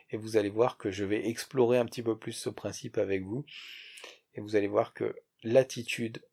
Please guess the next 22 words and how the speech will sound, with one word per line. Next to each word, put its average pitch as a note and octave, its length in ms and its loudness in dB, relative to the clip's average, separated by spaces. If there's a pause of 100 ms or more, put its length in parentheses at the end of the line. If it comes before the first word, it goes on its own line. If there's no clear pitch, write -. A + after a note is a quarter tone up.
(160)
lance D3 600 8
donc A2+ 240 -2
qu'on A2+ 140 -2
choisit, A2+ 400 0
c'est - 140 -8
quelque F#2+ 240 -6
chose A2 160 0
qu'on G2 160 -6
a F2+ 100 2
déjà F#2+ 300 0
vu, A#2+ 160 -6
en A#2 40 -4
fait, - 220 -6
c'est G2+ 160 -6
une, G2 320 -6
simplement G#2 400 -2
un G2 80 -2
développement G2 460 -4
différent G2 320 -6
de - 40 -14
cette - 240 -8
idée. G#2 220 -6